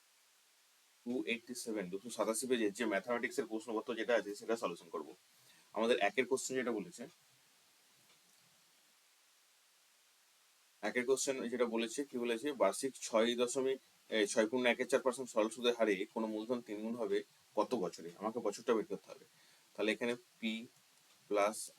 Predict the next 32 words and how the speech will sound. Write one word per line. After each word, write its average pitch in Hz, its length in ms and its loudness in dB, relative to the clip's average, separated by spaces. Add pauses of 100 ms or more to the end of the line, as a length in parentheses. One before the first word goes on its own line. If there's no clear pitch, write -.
(160)
আই 82 160 -2 (260)
সমান 104 240 -4 (340)
কত 104 160 0 (120)
হবে? 113 200 2
এখানে 113 220 -8 (760)
থ্রি 127 140 -2 (120)
পি 104 80 0 (100)
হবে। - 160 -16 (920)
তাহলে 110 220 4
আমার 123 200 -4
আইটা 113 240 4
কত 120 200 -4
হচ্ছে? 120 240 -6 (2250)
থ্রি 113 140 -4 (120)
পি 120 100 0 (180)
minus 101 360 -2 (220)
P - 20 -20 (400)
is 104 160 -6
equal 107 300 2
to 120 60 -6 (340)
টু 117 160 -4
পি - 140 -8
হচ্ছে 120 220 -2
এটার 113 240 8
আই। 117 80 0 (1300)
তাহলে 110 240 -2
আমার 113 140 2 (200)
সূত্র - 200 -12 (120)
থেকে 120 200 -10
যেটা 117 220 -2
বলতে 95 240 -4
পারি, 90 160 -2